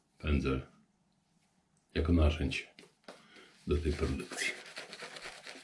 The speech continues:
Chyba troszeczkę rozwodniłem tą pianę,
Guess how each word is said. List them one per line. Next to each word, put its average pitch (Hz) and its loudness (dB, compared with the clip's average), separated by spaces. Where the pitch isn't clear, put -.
Chyba 110 6
troszeczkę 92 2
rozwodniłem 90 8
tą 78 6
pianę, 107 6